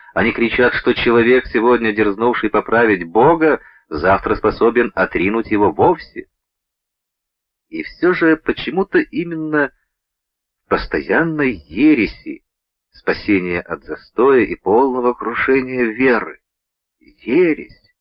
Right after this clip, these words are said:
соль мысли. Так рассуждал сам с собой Вениамин.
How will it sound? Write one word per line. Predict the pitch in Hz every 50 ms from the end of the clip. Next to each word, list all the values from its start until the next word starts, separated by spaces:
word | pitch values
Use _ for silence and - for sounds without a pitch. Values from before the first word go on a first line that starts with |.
| _ _ _ _ _ _ -
соль | - 85 90 85 80
мысли. | 80 87 127 175 185 175 - - _ - - - _ _ _ _ _ _ _ _ _ _ _ _ _ _ _ _ _ _ -
Так | 151 185 202 185 -
рассуждал | 165 160 - - - 123 104 87 78 - 104 117 135 139 135 123
сам | - - 101 95 104 104
с | - -
собой | _ - 82 - 82 85 85
Вениамин. | 80 80 76 76 71 71 71 67 64 60